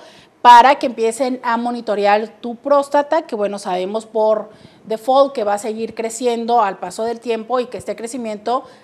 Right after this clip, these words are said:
a veces puede no ser, eh, benigno y pudiera generar algún efecto secundario, ¿no? Pero en general, eh, lo que es importante es que estén como en contacto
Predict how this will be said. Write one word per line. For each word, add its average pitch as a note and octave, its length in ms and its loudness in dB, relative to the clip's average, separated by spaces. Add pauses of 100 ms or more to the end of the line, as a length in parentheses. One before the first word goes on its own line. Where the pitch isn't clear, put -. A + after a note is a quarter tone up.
a G3 100 -4
veces A#3 420 -2
puede G#3+ 540 -2
no G3 260 -8
ser, G#3 320 -2 (220)
eh, G3 280 -8
benigno B3 460 -6
y B3+ 80 -8
pudiera F#3+ 400 -8
generar F3 460 -8 (320)
algún G#3 400 -2
efecto G#3 300 -8
secundario, F#3+ 520 -12
¿no? C#4+ 140 -2
Pero D4 320 4 (300)
en D#4 120 2
general, E4 680 8
eh, B3+ 220 6
lo B3+ 160 0
que B3+ 160 4
es C4+ 100 -2
importante D4 680 2
es C#4 100 -2
que - 80 -10
estén C#4 320 -4
como C#4 260 -4
en B3+ 120 -8
contacto A#3+ 800 -2